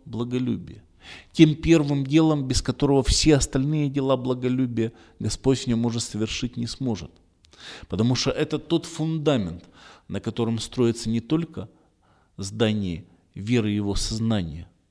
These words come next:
но и основание для любви его дел в Господе, без какового основания его дела будут делаться не в Господе,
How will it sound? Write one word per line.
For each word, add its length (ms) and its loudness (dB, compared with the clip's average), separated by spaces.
но 180 2
и 60 6
основание 920 2
для 420 0
любви 640 -6
его 460 -2
дел 400 -2
в 120 -12
Господе, 640 -2
без 220 -2
какового 560 4
основания 600 -2
его 200 -2
дела 300 2
будут 340 -4
делаться 560 2
не 200 2
в 140 -2
Господе, 640 -6